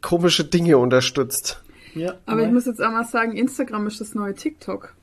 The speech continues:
Speaker 3: Weil ganz ehrlich,
Speaker 2: Ach
Speaker 3: ähm,
Speaker 2: ja, stimmt.
Speaker 3: die Reels, ne, also man fühlt sich ja mittlerweile echt verpflichtet, äh, dauernd Reels zu machen, auch wenn man da überhaupt keinen Bock hat.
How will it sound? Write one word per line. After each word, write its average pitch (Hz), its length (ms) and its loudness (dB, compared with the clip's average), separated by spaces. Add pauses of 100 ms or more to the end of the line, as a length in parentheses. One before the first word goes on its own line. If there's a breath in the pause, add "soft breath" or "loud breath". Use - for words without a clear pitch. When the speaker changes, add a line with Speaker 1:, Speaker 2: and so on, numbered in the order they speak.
Speaker 3:
Weil 196 300 -2
ganz 233 300 -2
ehrlich, 262 440 -2
Speaker 2:
Ach 214 180 0
Speaker 3:
ähm, 180 60 8
Speaker 2:
ja, 208 140 2
stimmt. 226 240 -4
Speaker 3:
die 214 80 2
Reels, 254 500 4
ne, 269 160 2 (120)
also 240 200 -2
man 233 140 0
fühlt 269 260 -6
sich 302 220 -2
ja 247 420 6 (400 loud breath)
mittlerweile 233 560 4
echt - 380 -2
verpflichtet, - 1120 -2
äh, 240 160 -2
dauernd 226 400 0
Reels 359 400 2
zu 240 100 -4
machen, 208 300 -4
auch 196 180 -6
wenn 220 100 -4
man 233 120 -2
da 226 80 -4
überhaupt 214 320 -4
keinen 254 200 -2
Bock 339 240 -6
hat. 247 200 -2